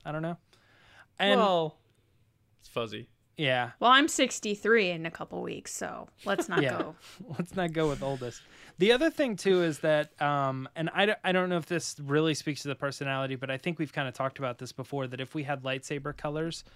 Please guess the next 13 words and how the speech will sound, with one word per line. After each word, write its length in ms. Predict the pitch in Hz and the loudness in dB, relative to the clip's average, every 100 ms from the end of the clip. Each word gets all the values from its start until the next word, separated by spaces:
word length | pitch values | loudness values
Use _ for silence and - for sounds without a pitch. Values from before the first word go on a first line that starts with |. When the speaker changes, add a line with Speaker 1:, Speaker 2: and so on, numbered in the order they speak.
| - - - - - | -20 -20 -20 -14 -2
Speaker 2:
um, 440 | 131 127 120 117 | 0 0 -2 -6
you 140 | 135 143 | -2 2
guys 260 | 139 135 | 2 0
would 160 | 131 123 | -4 -4
both 240 | 127 123 | -4 -4
do 120 | - 123 | -6 -8
blue, 460 | 123 123 127 139 | -6 -4 -2 -4
and 160 | 135 123 | -4 -6
I 100 | 127 | -6
would 120 | 123 | -6
probably 420 | 139 135 131 127 | -4 -6 -6 -10
be 140 | 120 120 | -10 -12
green, 600 | 120 123 127 160 202 | -12 -8 -4 -2 -4